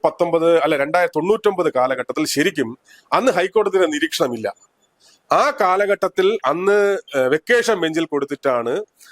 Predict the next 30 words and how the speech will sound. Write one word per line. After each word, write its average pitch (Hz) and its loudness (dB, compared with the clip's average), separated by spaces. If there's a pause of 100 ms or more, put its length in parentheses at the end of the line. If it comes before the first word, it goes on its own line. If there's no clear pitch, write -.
(160)
ഇങ്ങനെ 208 2
ഈ 190 0
കാര്യം 160 0
ചെയ്യുന്നു, 151 -2
സ്വർണം 156 -2
പൂശുന്നു, 143 0
ഏതാണ്ട് 147 0
പതിനെട്ട് 147 -2
കോടിയോളം 139 0
രൂപ 127 0
ചെലവ് 127 -2
വരും 127 -2 (480)
എന്നുള്ളൊക്കെ 170 0
കാര്യം 135 0
പറഞ്ഞിട്ട് 127 -2
വെക്കേഷൻ 202 0
ബെഞ്ചിൽ 139 -2
നിന്നാണ് 120 -4
ശരിക്കും 123 -4
ഈ 123 -2
ഓർഡർ 120 0
വാങ്ങിച്ചത്. 104 -10 (480)
അന്ന് 226 2
ഓർഡർ 214 2
വാങ്ങിക്കേണ്ട 175 0
ആവശ്യമില്ല. 127 -2 (360)
ഞാൻ 233 2
നേരത്തെ 226 0
സൂചിപ്പിച്ച 190 0
നമ്പൂതിരി 185 -2